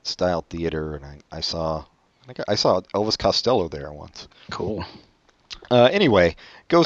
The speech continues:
Speaker 1: Ghostbusters.
Speaker 3: point, there's a, there's a,
Speaker 2: <laughs>
Speaker 3: I wanna continue this, this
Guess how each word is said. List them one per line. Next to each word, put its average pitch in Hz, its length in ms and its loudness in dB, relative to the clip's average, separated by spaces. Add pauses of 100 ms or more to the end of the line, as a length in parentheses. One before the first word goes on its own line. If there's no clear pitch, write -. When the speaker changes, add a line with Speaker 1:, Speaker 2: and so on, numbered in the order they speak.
(120)
Speaker 1:
Ghostbusters. 233 420 10
Speaker 3:
point, 175 280 8 (200)
there's 147 300 4
a, 131 100 8 (160)
there's 143 260 6
a, 147 60 4 (200)
Speaker 2:
<laughs> 139 160 0
Speaker 3:
I 147 120 6
wanna 165 180 6
continue 143 460 2
this, 131 280 -2 (140)
this 123 300 -4